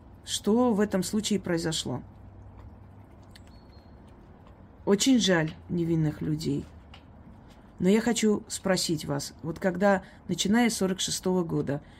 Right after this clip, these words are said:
бетонировали источники для палестинцев, отравляли воду, били этих людей, унижали этих людей,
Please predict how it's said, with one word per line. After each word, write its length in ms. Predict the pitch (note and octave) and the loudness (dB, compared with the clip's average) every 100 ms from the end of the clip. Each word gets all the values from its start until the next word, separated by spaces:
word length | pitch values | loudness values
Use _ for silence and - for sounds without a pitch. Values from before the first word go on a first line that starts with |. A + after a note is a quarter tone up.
| - - | -20 -6
бетонировали 760 | F3+ F#3 F3+ A3+ A3 F3+ E3+ | 0 2 4 6 4 4 2
источники 800 | E3+ - G3+ F#3+ E3+ D#3 D3 D3 - | 0 0 -2 0 -2 -2 -4 -4 -6
для 120 | F3+ | -6
палестинцев, 680 | D#3 E3+ E3+ - D#3 D3 D3 - - - - | -2 0 -2 -2 -4 -4 -6 -8 -14 -18 -8
отравляли 560 | D#3 F3+ F3 G3 C4 B3+ | -6 -2 0 4 4 4
воду, 400 | D#3+ D#3 D#3 D3+ | 2 0 0 -2
били 380 | D#3+ E3+ D#3 | 0 0 2
этих 280 | D#3+ D3+ D3+ | 0 -2 -6
людей, 440 | E3 D3 C#3+ D3 - - - - - - | -4 -2 -2 -4 -6 -16 -20 -20 -20 -2
унижали 560 | E3+ F#3+ F#3 F3 D#3 D3+ | 4 4 4 4 2 0
этих 280 | D3+ D3+ | -2 -6
людей, 400 | D#3 D3 D#3 C#3 | -4 -4 -2 -4